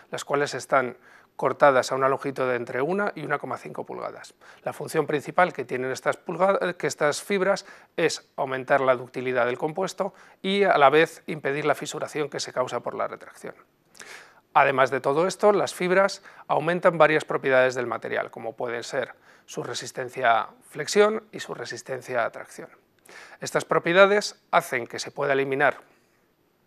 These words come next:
la armadura de refuerzo típica de los compuestos de hormigón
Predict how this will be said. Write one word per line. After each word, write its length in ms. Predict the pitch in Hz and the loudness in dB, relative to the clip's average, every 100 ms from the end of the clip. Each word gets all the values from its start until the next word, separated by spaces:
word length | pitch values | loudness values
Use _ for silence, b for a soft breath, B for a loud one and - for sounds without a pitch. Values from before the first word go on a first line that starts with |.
| _ _ _ - B B B | _ _ _ -20 B B B
la 260 | 147 139 | 4 6
armadura 440 | 127 131 127 143 139 | 6 4 2 8 8
de 40 | |
refuerzo 460 | 135 135 175 151 135 | 6 2 0 -2 -4
típica 380 | 175 156 139 113 | -4 -6 -2 -2
de 60 | |
los 160 | 113 - | -2 -8
compuestos 540 | 120 120 127 - 127 | -12 -4 -6 -4 -6
de 100 | 131 | -4
hormigón 520 | 135 156 170 202 214 | -2 0 4 4 2